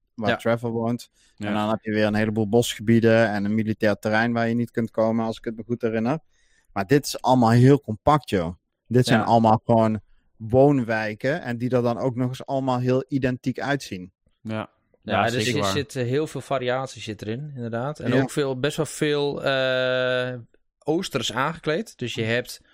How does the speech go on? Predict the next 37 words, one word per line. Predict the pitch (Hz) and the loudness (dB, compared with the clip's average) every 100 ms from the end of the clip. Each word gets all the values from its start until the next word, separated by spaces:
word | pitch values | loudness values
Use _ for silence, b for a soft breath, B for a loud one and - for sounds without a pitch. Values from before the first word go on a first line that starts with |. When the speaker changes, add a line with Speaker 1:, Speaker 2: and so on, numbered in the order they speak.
| b b b b - | b b b b -8
Speaker 2:
eh, | 113 104 101 | -2 0 2
Speaker 3:
Chinatown. | 104 107 101 123 139 170 | 2 2 2 0 0 -4
Speaker 2:
ja, | - 113 101 | -4 -4 -2
Chinatown | 123 123 135 127 143 156 | -2 0 -2 -2 -2 -2
of | 135 | 0
Speaker 3:
Kabuki. | 131 160 | 6 6
Speaker 2:
Little | - 175 | 6 0
China. | 135 143 156 | 0 -2 -2
Je | 147 | -2
hebt | 113 104 | -2 -2
Japantown, | 107 - 127 143 143 135 147 | -4 -2 -2 -2 -2 -2 0
je | |
hebt, | 123 - | -2 -2
eh, | 117 110 | -4 -2
Kabuki | - 104 120 135 160 151 | -2 -4 -4 -8 -6 -4
inderdaad. | 143 131 131 170 180 | -2 -2 -2 -2 -6
Het | 123 | -12
is | 120 | -6
allemaal | 135 139 131 127 | -4 -2 -2 -2
een | 117 | -2
Speaker 3:
Ja. | 113 - b b | -4 -8 b b
Speaker 2:
Arasaka, | - 117 113 - 135 - 127 117 | -8 -4 -2 -2 -4 -2 -2 0
eh, | 113 107 113 120 110 | -2 -4 -8 -4 -2
waterfront. | 113 131 - 147 170 - 117 | -2 -2 -2 -4 -4 -6 -8
Dus | 110 | -4
het | 117 - | -6 -6
is, | 131 - | -10 -4
eh, | 131 123 123 123 120 | -2 0 0 -2 -2
allemaal | 135 135 | -2 -2
wat, | 120 113 - | -2 -4 -6
wat | 113 110 - - | -4 -4 -6 -16
meer | - 113 120 117 117 117 | -8 -4 -2 -2 -2 -6
Oosters. | - 143 - 170 - - b b b b b | -6 -6 -2 -6 -6 -12 b b b b b
Speaker 3:
Ja. | 127 131 127 127 | -2 0 0 -2
Speaker 2:
Eh, | |
maar | 127 131 131 _ 110 _ | -2 -2 -4 _ -20 _
ja, | _ 135 143 | _ -2 -2